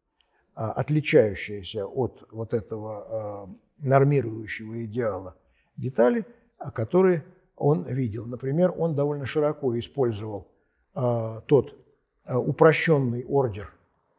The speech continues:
который можно было видеть в Риме на Порто-Маджоре, на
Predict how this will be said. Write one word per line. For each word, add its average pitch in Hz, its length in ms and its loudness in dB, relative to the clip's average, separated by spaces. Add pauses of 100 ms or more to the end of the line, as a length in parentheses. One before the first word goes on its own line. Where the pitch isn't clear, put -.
(180)
который 131 380 4
можно 123 360 0
было 120 280 -2
видеть 117 420 -4
в 123 80 -4
Риме 117 340 -2
на 104 360 -8 (500)
Порто-Маджоре, 143 960 6
на 120 600 -6